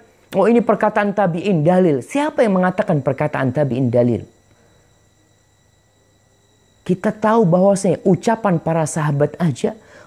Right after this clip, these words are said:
bukan dalil. Cuma kalau ada pendapat dari para sahabat atau ucapan para sahabat yang menisbatkan itu kepada Nabi alaihi salatu wasallam, itu hukumnya adalah hukum hadis yang marfu. Tapi kalau ucapan tabi'in dijadikan dalil, enggak.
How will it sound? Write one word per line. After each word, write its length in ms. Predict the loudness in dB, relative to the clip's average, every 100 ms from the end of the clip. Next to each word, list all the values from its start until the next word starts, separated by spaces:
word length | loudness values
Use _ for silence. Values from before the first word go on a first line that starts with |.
| -2
bukan 380 | -2 0 2 2
dalil. 340 | 0 -2 -6 -16 _ _ -20 _
Cuma 480 | 2 4 4 0 -2
kalau 240 | 0 2
ada 160 | 0 0
pendapat 520 | 0 2 2 0 -4
dari 160 | -2 -4
para 200 | -2 -2 -2
sahabat 480 | -2 -2 -4 -6 -12 _ _ _ _ _ -16 -6
atau 280 | 0 2
ucapan 360 | 2 2 0 -2
para 160 | -2 -4
sahabat 360 | -2 -2 0
yang 120 | 2
menisbatkan 680 | 2 2 0 0 0 0 -2 -2
itu 120 | -6
kepada 320 | -4 0 2
Nabi 320 | 2 2 2
alaihi 240 | 2 0 0
salatu 360 | 0 -2 -2
wasallam, 280 | -2 -2 -4 -8 -20 -18 0
itu 400 | 0 0 0 0
hukumnya 720 | 2 0 -2 0 0 2 2 0
adalah 240 | 0 -2
hukum 280 | -4 -2 -2
hadis 400 | -2 -2 -2 -2
yang 120 | -2
marfu. 400 | -4 -4 -4 -4 -6 _ _ _ _ _ _ _ _ _ -20 -8
Tapi 220 | -4 0
kalau 200 | 0 0
ucapan 360 | -2 -2 -2 -2
tabi'in 400 | 0 -2 0 0
dijadikan 400 | 0 -2 -2 -2
dalil, 180 | -2 -2
enggak. 200 | -2 -4